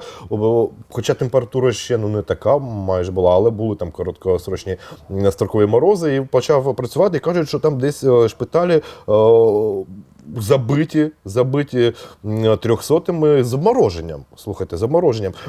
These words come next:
Мені цікаво. От м-, я от хотів запитати у людей, може, які знаються. Ну, от я розумію, воно мороз, холодно. Ну, у них є валінки. Я десь там таку рекламу в-, валін-, ну, про валінки чув, що це супер-супер-трупер штука, яка захищає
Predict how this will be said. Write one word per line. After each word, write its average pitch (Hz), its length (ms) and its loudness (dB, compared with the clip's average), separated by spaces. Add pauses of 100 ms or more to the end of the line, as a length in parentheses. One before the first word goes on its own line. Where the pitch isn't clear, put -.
Мені 156 260 2
цікаво. 143 540 0 (240)
От 113 160 -4
м-, 135 120 2
я 123 120 4
от 147 160 2 (140)
хотів 127 500 -8
запитати 120 720 0
у 107 360 0
людей, 117 340 0
може, 110 240 -2
які 101 180 -6
знаються. 127 460 0 (280)
Ну, 113 120 2
от 156 120 2 (160)
я 104 200 2
розумію, 147 480 0
воно 113 220 0
мороз, 117 480 2 (100)
холодно. 135 300 0 (160)
Ну, 117 80 0
у 127 60 4
них 202 180 -2
є 185 60 2
валінки. 123 480 -2
Я 107 100 2
десь 120 280 -6
там 123 160 -4
таку 117 240 -6
рекламу 135 380 0
в-, 104 200 -6
валін-, 160 420 -2
ну, 113 180 -4
про 101 180 -2
валінки 160 400 -4
чув, 107 220 -6
що 95 100 -10
це 120 200 4 (260)
супер-супер-трупер 123 1120 -2
штука, 165 340 -4
яка 107 280 2
захищає 123 680 -2